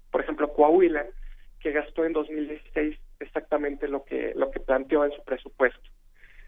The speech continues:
Eh, encontramos también congresos que tienen niveles de transparencia bastante elevados. Es el caso, como comentaba, de Chihuahua, eh, Sinaloa y,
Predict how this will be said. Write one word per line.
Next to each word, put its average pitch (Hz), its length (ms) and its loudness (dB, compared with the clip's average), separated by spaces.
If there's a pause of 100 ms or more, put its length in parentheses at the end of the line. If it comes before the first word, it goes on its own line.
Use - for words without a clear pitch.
(240)
Eh, 139 640 -2
encontramos 156 540 0
también 151 540 0 (600)
congresos 170 680 2 (180)
que 180 240 -2
tienen 170 320 -2
niveles 156 320 0
de 156 80 -2
transparencia 143 640 -4
bastante 143 480 -2
elevados. 160 480 2 (720)
Es - 60 -8
el 160 100 -6
caso, 156 300 -2
como 143 240 -6
comentaba, 143 420 -8
de 147 120 -8
Chihuahua, 147 600 2 (260)
eh, 135 360 -10 (100)
Sinaloa 151 540 6 (1300)
y, 139 560 -8